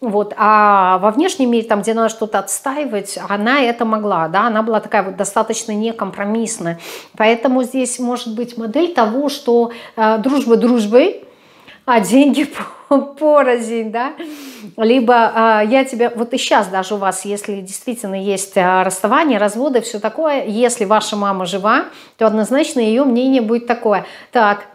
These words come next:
неважно, то есть вы можете сказать, что я оставляю тому же дом, лишь бы только вот уже избавиться от него, да, и я сама всё заработаю".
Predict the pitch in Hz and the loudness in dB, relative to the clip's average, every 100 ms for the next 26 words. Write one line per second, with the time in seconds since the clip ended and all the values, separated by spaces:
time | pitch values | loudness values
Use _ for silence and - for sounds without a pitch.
0 | _ _ _ _ _ _ _ _ _ _ | _ _ _ _ _ _ _ _ _ _
1 | _ - 247 240 233 220 196 170 208 - | _ 4 6 6 4 2 -4 -6 -6 -2
2 | 254 294 269 233 226 214 - 190 202 180 | -2 2 2 0 -6 -12 -10 -6 -4 -6
3 | - 180 202 190 175 180 202 185 170 175 | -8 -8 -6 -6 -6 -8 -4 -4 0 -2
4 | 190 185 175 180 220 285 240 202 233 214 | -2 -6 -6 0 2 4 0 0 -2 -4
5 | 208 226 220 196 208 185 214 175 196 180 | 0 -2 0 -6 -4 -2 -2 2 2 2
6 | 165 - 180 175 208 233 330 220 226 190 | -2 -6 -6 -6 -6 -2 -2 0 -2 -4
7 | 196 220 - 214 196 - 185 180 170 170 | 0 0 2 0 -2 -6 -8 -4 -4 -4
8 | 170 165 | -8 -10